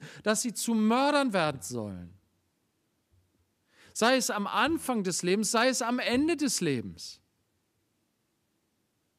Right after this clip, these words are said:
Es gibt Länder, wo mittlerweile, ich, ich habe eine Geschichte gehört von, von, äh, Hebammen in, in Schweden, die ihren Beruf nicht mehr weiter ausüben können, weil sie sich weigern,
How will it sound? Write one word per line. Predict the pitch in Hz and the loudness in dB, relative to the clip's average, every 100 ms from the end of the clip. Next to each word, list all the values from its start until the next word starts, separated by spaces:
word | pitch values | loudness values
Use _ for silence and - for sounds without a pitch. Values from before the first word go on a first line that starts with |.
| _ - - | _ -20 -6
Es | 220 208 | -4 0
gibt | 277 247 | -2 2
Länder, | 240 302 294 233 - - | 2 2 2 0 -6 -8
wo | 226 | 0
mittlerweile, | 233 262 254 226 202 262 233 | 2 2 0 0 0 0 -2
ich, | 190 - 151 147 160 | -6 -8 -12 -10 -8
ich | 185 | -2
habe | 233 247 | -2 0
eine | 226 | -2
Geschichte | 214 - 220 233 | 0 -4 -4 0
gehört | 214 226 | 0 0
von, | 220 202 | -4 -4
von, | - 208 202 220 | -4 -4 -4 -4
äh, | 151 185 175 | -4 -4 -4
Hebammen | 160 196 220 220 214 | -2 -2 0 -2 -2
in, | 165 170 175 - | -4 -4 -6 -6
in | 156 135 | -6 -4
Schweden, | - - 175 269 185 170 262 _ _ _ _ _ _ _ _ _ _ _ _ _ - 107 _ - | -6 -2 -2 -2 -4 -4 -6 _ _ _ _ _ _ _ _ _ _ _ _ _ -20 -20 _ -2
die | 226 247 - _ _ _ _ | -2 -2 -10 _ _ _ _
ihren | - 208 190 | -6 -4 -2
Beruf | 180 165 277 277 | -4 -4 -6 -4
nicht | 240 214 - | -4 -4 -2
mehr | 196 185 | -2 0
weiter | 180 190 180 | -2 -4 -6
ausüben | 208 254 220 170 | -4 -6 -6 -8
können, | 160 165 185 214 | -4 -4 -4 -4
weil | 175 196 | -4 -4
sie | 185 | -6
sich | 165 175 - | -8 -8 -8
weigern, | 151 185 240 175 180 | -4 -4 -2 -4 -4